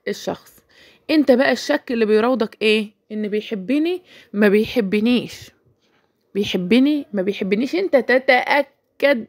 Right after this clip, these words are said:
مليون في المية ان هو شاغل تفكيره بيك. بتعرف بقى ازاي بيحبك او مش بيحبك او بيتلاعب بيك او بيكرهك؟ ده ب-، بنستدل بيه برضه من العلامات الشعورية اللي بنحس بيها تجاه هذا الشخص.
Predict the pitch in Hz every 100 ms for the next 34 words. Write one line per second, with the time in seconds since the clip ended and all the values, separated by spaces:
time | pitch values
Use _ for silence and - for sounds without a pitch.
0 | - 214 214 240 247 220 247 302 339 -
1 | - - _ 208 214 247 226 247 262 294
2 | 277 302 311 - _ 196 - - 247 262
3 | 233 208 190 - - - - - 226 349
4 | 403 320 220 320 220 233 277 233 233 -
5 | 277 208 220 _ _ _ _ 285 277 220
6 | 196 202 214 233 190 202 - _ - -
7 | - 285 214 202 208 240 254 190 185 120
8 | _ _ _ _ _ _ _ _ _ _
9 | _ 247 240 202 208 226 240 247 - -
10 | - _ - 202 269 294 226 - - 208
11 | 202 - 214 220 247 208 240 247 285 247
12 | 302 269 233 220 277 254 226 233 214 214
13 | 240 - 214 202 240 247 240 262 254 233
14 | 240 240 202 214 214 190 185 - - -